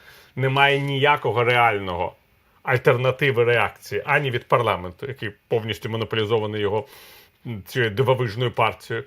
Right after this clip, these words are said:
ані від уряду, про який ми взагалі згадуємо тільки, коли про нього згадує сам президент, ані від, е,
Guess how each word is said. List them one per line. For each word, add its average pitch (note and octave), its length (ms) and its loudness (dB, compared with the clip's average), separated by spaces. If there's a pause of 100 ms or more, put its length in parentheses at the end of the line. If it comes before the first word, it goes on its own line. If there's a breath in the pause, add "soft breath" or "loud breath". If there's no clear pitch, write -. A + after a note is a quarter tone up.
(160 loud breath)
ані D#3+ 300 2
від C3+ 180 -2
уряду, A2 380 -2 (1000)
про C3+ 100 4
який C3 180 2
ми B2 100 -2
взагалі A#2 520 -2
згадуємо G#2+ 600 -2
тільки, G#2 280 -8
коли A2 160 -6
про A2 120 -10
нього A2+ 140 -2
згадує G#2+ 320 -2
сам G#2 220 -6
президент, G#2+ 500 -6 (800 soft breath)
ані E3 460 2
від, C3 500 -4
е, A#2 680 0